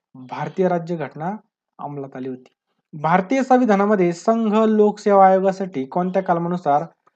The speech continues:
करण्यात आली आहे बघा, ती जी काही तरतूद आहे, त्याचं करेक्ट आन्सर आहे ऑप्शन क्रमांक दोन, कलम तीनशे पंधरा, लक्षात ठेवा,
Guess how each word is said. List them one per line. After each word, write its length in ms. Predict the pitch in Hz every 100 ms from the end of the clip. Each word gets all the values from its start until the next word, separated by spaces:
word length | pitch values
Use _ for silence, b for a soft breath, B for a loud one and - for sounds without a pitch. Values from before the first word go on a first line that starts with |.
| b _ _ -
करण्यात 360 | 165 165 151
आली 140 | 139 143
आहे 120 | 135
बघा, 200 | 123 120 _ _ _
ती 320 | _ _ - 185
जी 100 | 202
काही 160 | 208 208
तरतूद 300 | 202 202 202 147
आहे, 140 | 151
त्याचं 400 | 147 175 180 208
करेक्ट 340 | 202 214 208
आन्सर 280 | 208 208 185
आहे 120 | 185
ऑप्शन 320 | 196 190 208 190
क्रमांक 460 | 180 170 165 165
दोन, 280 | 170 160 139
कलम 380 | - 190 185 185
तीनशे 360 | 185 190 180
पंधरा, 380 | 170 156 147 131
लक्षात 280 | 131 139 156
ठेवा, 280 | - 139